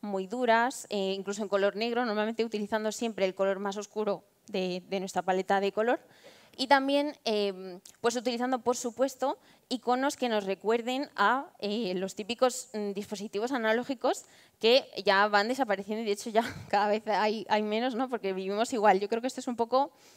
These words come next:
totalmente al contrario. No vivimos en un mundo tan digitalizado, tan moderno,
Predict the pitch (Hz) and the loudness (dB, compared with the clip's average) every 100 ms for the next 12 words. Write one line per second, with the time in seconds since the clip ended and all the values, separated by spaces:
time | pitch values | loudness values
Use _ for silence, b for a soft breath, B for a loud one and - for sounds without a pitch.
0 | b 220 214 220 240 269 262 190 190 185 | b 0 2 2 4 2 2 0 2 0
1 | 185 202 226 247 262 254 254 247 196 180 | 0 -2 -2 -4 -4 -4 -2 -2 -4 0
2 | 220 170 - b b b - 214 226 196 | 0 -2 -10 b b b -10 -6 2 4
3 | 196 254 220 190 202 240 262 226 214 180 | 4 2 2 2 0 0 0 0 -2 -4
4 | 156 | -10